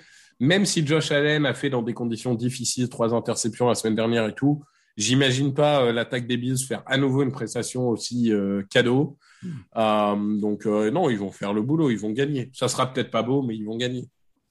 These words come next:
Speaker 2: Bills pour tout le monde, Falcons, Saints, euh, la bagarre entre ces deux équipes de division, vingt-cinq à vingt, vingt-sept à vingt-cinq pour les Falcons à l'aller. Est-ce que la défense des Saints suffit encore une fois sur ce match ?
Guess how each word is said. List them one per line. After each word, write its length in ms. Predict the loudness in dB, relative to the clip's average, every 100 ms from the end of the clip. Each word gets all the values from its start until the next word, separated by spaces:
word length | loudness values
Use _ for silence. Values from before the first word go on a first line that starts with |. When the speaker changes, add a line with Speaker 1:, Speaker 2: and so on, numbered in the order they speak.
| _ _ -8
Speaker 2:
Bills 340 | -2 0 0
pour 140 | 0 0
tout 140 | 4
le 40 | 6
monde, 360 | 6 8 6
Falcons, 480 | 6 4 4 4 4 4 0
Saints, 420 | 0 2 2 2 0 0
euh, 140 | 0
la 160 | 2 0
bagarre 500 | 0 0 2 2 0
entre 240 | -2 -8
ces 120 | -6
deux 180 | -2 -2
équipes 200 | -2 -2
de 80 | -2
division, 520 | -2 -2 -2 0 2
vingt-cinq 480 | 2 0 -2 -4 0
à 100 | -2
vingt, 280 | 0 -4 -4 -2
vingt-sept 400 | 2 2 2 2
à 60 |
vingt-cinq 360 | 2 2 0 -2
pour 80 | -2
les 60 |
Falcons 300 | -2 -2 0
à 60 | 0
l'aller. 320 | 0 0 -4 -8 -20 -16
Est-ce 100 | -4
que 60 | 4
la 100 | 6
défense 300 | 6 4 2
des 80 | 2
Saints 200 | 2 0
suffit 380 | -2 -8 -2 0
encore 220 | 2 2
une 80 | 0
fois 100 | -2
sur 120 | -6
ce 100 | -6
match ? 400 | -6 -8 -10 -8